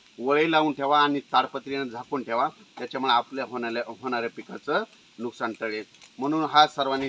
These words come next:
हा अंदाज लक्षात घ्यावा. आणि हा पाऊस म्हणजे स-, संपूर्ण जिल्ह्यामध्ये नंदुरबारपासून तर इथं कोकणपट्टी देखील पडणार आहे, नाशिक आहे, सगळ्यामध्ये राज्यामध्ये दररोज वेगवेगळ्या जिल्ह्यामध्ये पडणार आहे.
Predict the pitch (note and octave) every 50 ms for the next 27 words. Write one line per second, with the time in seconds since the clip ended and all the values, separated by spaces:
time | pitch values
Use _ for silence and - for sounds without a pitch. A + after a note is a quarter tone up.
0 | A#2+ A2 A#2+ C#3 C#3+ C#3 B2 B2 B2 C3 B2+ A#2 A#2 A2+ - - A#2 A2 G#2+ A#2
1 | A2+ G#2+ G#2+ G#2 - _ _ _ _ _ - G#2+ A#2 B2 B2+ A2+ C#3+ D3+ D#3+ -
2 | - C#3+ C#3+ D3+ E3 D#3 - _ _ _ _ _ _ - A#2+ B2+ B2+ D3 D3+ C#3+
3 | C#3+ C#3 B2 - C#3+ C3 B2 D3 D#3 E3 E3+ D#3 B2 C3 B2+ C3+ C#3 C#3 C#3 C3+
4 | B2+ D3 C#3 C3 C3+ C#3 C#3 D3+ D3+ D3+ C3+ D3 D3 D3 - - C#3 B2 - D3+
5 | D3+ E3 E3 D#3+ _ _ _ _ _ _ _ - D3 D3 D3 B2+ G#2 _ - D#3
6 | D3+ D#3 E3 D#3+ D3+ - D3 C3 - D#3 D3+ D3+ - - F#3+ - D3+ C3 C#3+ C3+
7 | D3 C#3 C3 - - C3 B2+ B2+ B2+ B2 B2+ C3+ D3 C#3+ _ _ _ _ - A2
8 | A#2+ B2 - - D3 - - C3 C3 C3+ C#3+ C#3 - - B2+ B2+ C#3+ D#3 D#3 D3
9 | C#3+ C#3 C3 C#3 B2 A#2+ B2 B2 B2 D3 C#3+ C3+ B2+ A2+ B2+ C#3+ C#3+ C3 B2 D#3
10 | D#3 E3+ F3+ F#3+ F#3+ - _ _ _ - - - C3 C#3+ C3+ D3 D#3 D3 F3 E3+
11 | D#3 B2+ B2 C#3 D3 D#3+ F3 F3 F3+ E3 D#3+ D3+ - C#3 C3 A#2+ B2+ B2 B2 D3
12 | E3+